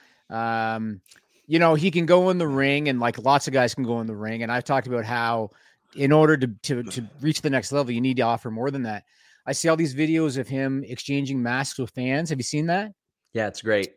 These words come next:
Speaker 1: Really cool that he does stuff like that. And he's got that wherewithal when it comes to, uh, dealing with fans.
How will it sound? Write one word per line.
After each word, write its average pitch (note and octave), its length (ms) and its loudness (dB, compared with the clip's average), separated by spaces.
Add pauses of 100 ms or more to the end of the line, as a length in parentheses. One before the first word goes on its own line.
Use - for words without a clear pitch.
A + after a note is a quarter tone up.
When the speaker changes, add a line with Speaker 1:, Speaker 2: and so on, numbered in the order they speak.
(220)
Speaker 1:
Really F3 420 6
cool B2+ 420 -4
that A#2 120 -4
he B2+ 140 -8
does C3 240 0
stuff A2+ 240 -6
like A2 180 -2
that. A2+ 260 -4
And B2+ 160 -6
he's C3+ 140 0
got C3+ 220 4
that B2+ 160 2
wherewithal A#2+ 960 2
when A2+ 160 -6
it A2 80 -8
comes A#2+ 220 -4
to, A2+ 300 -4
uh, G#2+ 260 -6
dealing B2 240 -4
with G#2+ 100 -10
fans. B2+ 400 -6